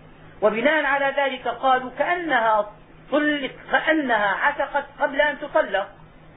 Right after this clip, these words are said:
لأن المطلقة الرجعية في حكم الزوجة،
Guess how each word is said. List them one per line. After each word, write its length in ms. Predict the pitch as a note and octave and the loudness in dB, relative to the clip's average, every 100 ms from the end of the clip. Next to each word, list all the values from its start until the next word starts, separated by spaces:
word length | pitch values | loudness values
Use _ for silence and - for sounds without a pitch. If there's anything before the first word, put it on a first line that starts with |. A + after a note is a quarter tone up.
| - | -12
لأن 220 | G3+ G#3 G#3+ | -6 -2 -2
المطلقة 640 | G3 G#3+ G3 B3+ C4 B3 | 0 0 0 0 0 -2
الرجعية 800 | A#3 G#3+ B3+ A#3 A3+ A3+ A3+ - - - B3+ | -4 -6 -4 -4 0 2 0 -2 -12 -10 -4
في 100 | C4 | -2
حكم 220 | D4+ E4 | -2 -2
الزوجة، 440 | D4+ D4+ F#3+ F3+ | 0 0 0 -10